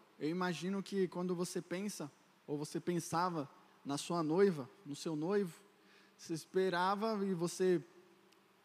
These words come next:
desejava, pelo menos, né, que essa pessoa, ela tivesse um compromisso real com você. Eu acho que você não esperava que essa pessoa estivesse noiva de você e ela tivesse casos,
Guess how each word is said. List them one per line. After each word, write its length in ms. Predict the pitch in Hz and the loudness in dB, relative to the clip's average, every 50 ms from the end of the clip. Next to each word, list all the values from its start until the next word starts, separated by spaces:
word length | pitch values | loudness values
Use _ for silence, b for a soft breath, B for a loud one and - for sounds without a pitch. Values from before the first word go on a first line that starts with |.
| _ _ _ _ _ _ _ _ _ _ _ _ _ _ _ _ _ _ _ _ _ _ _ | _ _ _ _ _ _ _ _ _ _ _ _ _ _ _ _ _ _ _ _ _ _ _
desejava, 680 | - 139 160 180 185 220 240 220 170 165 196 - 202 226 | 0 2 2 4 4 2 2 2 2 2 2 2 0 0
pelo 240 | - - 185 170 160 | 0 2 2 2 2
menos, 260 | 170 202 254 254 202 | 0 0 0 -2 -2
né, 140 | 185 214 254 | -4 -6 -6
que 100 | - - | -6 -8
essa 240 | 170 - - 170 165 | -8 -6 -6 -6 -4
pessoa, 320 | - 185 175 - - 180 | -4 -4 -4 -2 0 0
ela 120 | 185 202 196 | 0 0 -2
tivesse 440 | - - 175 185 185 214 208 - 226 | -4 -2 -2 -2 -2 -2 -2 -4 -8
um 60 | 208 | -6
compromisso 580 | - 226 226 208 233 226 208 190 220 247 - - | -4 -4 -4 0 0 2 2 2 0 -2 -4 -4
real 120 | 190 160 147 | -4 -4 -4
com 140 | - 160 151 | -4 -6 -8
você. 340 | 143 139 - - 139 123 - _ _ b b b b b b b b b b b b _ | -8 -8 -10 -12 -12 -14 -14 _ _ b b b b b b b b b b b b _
Eu 80 | - 127 | -4 -2
acho 180 | 151 165 - | -2 -2 -2
que 80 | - 190 | 0 2
você 240 | 180 196 - - 202 | 2 4 4 4 2
não 60 | 214 | 2
esperava 500 | 214 - - 220 208 196 202 220 214 208 | 2 4 4 4 6 6 4 4 4 2
que 100 | - 190 | 0 0
essa 140 | 175 - 180 | -2 -2 -2
pessoa 360 | - 180 170 - - 180 175 | -2 -2 -2 0 0 0 0
estivesse 460 | 165 - 175 160 170 175 - - 175 | 0 0 0 2 2 2 0 -2 -2
noiva 380 | 170 156 160 196 214 202 190 180 | -2 0 2 2 2 2 2 0
de 120 | 160 165 | 0 -2
você 420 | 151 165 160 - - 175 170 185 | -2 -4 -4 -2 -2 0 2 2
e 80 | 196 208 | 4 2
ela 180 | 214 208 214 220 | 0 -2 -4 -6
tivesse 640 | - - 220 196 202 202 220 208 - 233 220 202 | -6 -6 -4 -4 -2 -2 -4 -6 -6 -6 -6 -6
casos, 840 | - - 196 180 185 196 202 185 170 175 160 - - - - - - | -6 -4 -2 0 2 2 0 0 -2 -4 -4 -6 -8 -10 -12 -14 -16